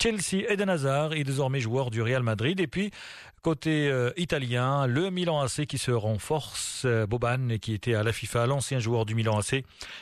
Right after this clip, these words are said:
qui retrouve son équipe. Également Mauricio Sarri, dont les prochaines heures devraient être officiellement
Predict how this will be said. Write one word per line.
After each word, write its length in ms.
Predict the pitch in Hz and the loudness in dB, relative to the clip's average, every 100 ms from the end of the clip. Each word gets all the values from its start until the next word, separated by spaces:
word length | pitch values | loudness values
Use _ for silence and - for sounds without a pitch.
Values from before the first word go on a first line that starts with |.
| - | -4
qui 100 | 151 | 0
retrouve 520 | 127 - 151 120 123 | 0 2 0 2 0
son 320 | - 135 123 117 | 2 2 2 2
équipe. 320 | 110 151 160 | 0 -2 0
Également 480 | 147 156 147 151 165 | 2 2 2 0 2
Mauricio 600 | 147 143 160 - 156 151 | 0 2 -2 0 0 2
Sarri, 360 | - 143 143 | 2 2 0
dont 180 | 139 135 | 0 0
les 100 | 135 | 0
prochaines 500 | - 127 131 123 110 | -2 -2 0 0 2
heures 220 | 123 123 | 2 2
devraient 300 | 117 107 110 107 | 0 0 -2 -2
être 200 | 113 113 | -4 -4
officiellement 560 | 117 - 110 107 127 | -4 -2 0 2 0